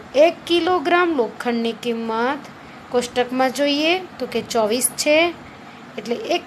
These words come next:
કિલોગ્રામ લોખંડની કિંમત ચોવીસ રૂપિયા, તો બત્રીસ કિલોગ્રામ લોખંડની કિંમત કેટલી?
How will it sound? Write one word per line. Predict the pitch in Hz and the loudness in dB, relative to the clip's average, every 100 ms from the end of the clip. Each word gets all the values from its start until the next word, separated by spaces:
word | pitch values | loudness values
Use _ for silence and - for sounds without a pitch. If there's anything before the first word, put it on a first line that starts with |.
| - | 0
કિલોગ્રામ | 359 359 359 359 370 | 4 4 6 4 4
લોખંડની | 269 214 - 233 226 | 2 -2 -4 -2 -2
કિંમત | 233 240 226 226 226 - | -4 -4 -4 -4 -4 -2
ચોવીસ | 254 226 262 330 - | 0 2 2 0 0
રૂપિયા, | 269 - 226 214 208 214 254 - - - - | -4 -4 0 2 4 2 0 -8 -18 -20 -8
તો | 226 | -6
બત્રીસ | 202 208 247 339 370 381 - | -2 -2 -2 2 4 2 -2
કિલોગ્રામ | 330 311 330 330 339 330 | -2 0 2 2 2 2
લોખંડની | 226 - 226 214 214 214 | -2 -4 -6 -4 -4 -6
કિંમત | 233 196 185 196 202 269 381 - - - - - - - - - | -8 -6 -6 -2 2 4 4 -2 -18 -20 -20 -20 -18 -20 -14 2
કેટલી? | 330 - 226 | 2 2 -4